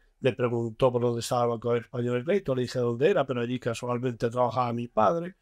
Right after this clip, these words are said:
entonces esto hizo que le acompañara hasta allí, mi padre le llevó a ver al director, quedamos para comer y a partir de ahí salió un contrato en K L M y una serie de cosas, ¿no? Dejar el ejército, puesto que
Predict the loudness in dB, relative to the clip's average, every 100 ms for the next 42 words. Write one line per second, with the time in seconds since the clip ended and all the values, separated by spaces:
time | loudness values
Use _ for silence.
0 | -20 -20 -20 _ -6 -2 -2 -2 -4 -2
1 | -2 -2 -2 0 0 0 0 0 2 4
2 | 4 2 -2 -4 -2 -2 2 2 4 0
3 | -4 -2 -2 -2 -2 -2 -6 -10 -6 -8
4 | -2 0 0 2 2 2 0 0 2 2
5 | 0 0 2 4 4 4 2 0 0 4
6 | 2 2 -4 _ -18 0 2 4 2 2
7 | 0 0 2 4 4 4 -2 -2 2 4
8 | 4 2 0 0 -2 -4 _ _ 0 0
9 | 0 -4 -2 -4 -6 -8 -8 -8 -8 -14
10 | -6 -4 -2 -2 -2 0 -2 -2 -2 -2
11 | -2 _ _ _ -2 -2 -6 0 0 0